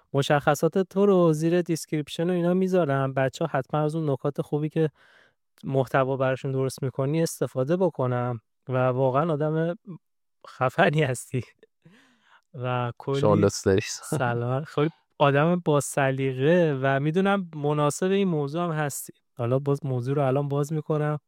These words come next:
Speaker 1: این سلیقه خیلی مهمه تو این کاری که می‌خوایم، موضوعی که می‌خوایم راجع بهش صحبت کنیم.
Speaker 2: سلامت باشی، شما لطف داری. در خدمت هستم، قربون شما.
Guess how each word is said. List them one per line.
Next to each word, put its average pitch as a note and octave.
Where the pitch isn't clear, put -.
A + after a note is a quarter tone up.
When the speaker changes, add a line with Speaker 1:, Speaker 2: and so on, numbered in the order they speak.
Speaker 1:
این D#3
سلیقه C#3
خیلی E3+
مهمه A#2+
تو -
این C3
کاری D#3+
که E3
می‌خوایم، C3+
موضوعی C#3+
که F#3
می‌خوایم D#3+
راجع C#3+
بهش D#3+
صحبت A#2
کنیم. -
Speaker 2:
سلامت F#2
باشی، -
شما F2
لطف E2
داری. -
در G2+
خدمت F#2
هستم، F#2
قربون F2+
شما. C#3+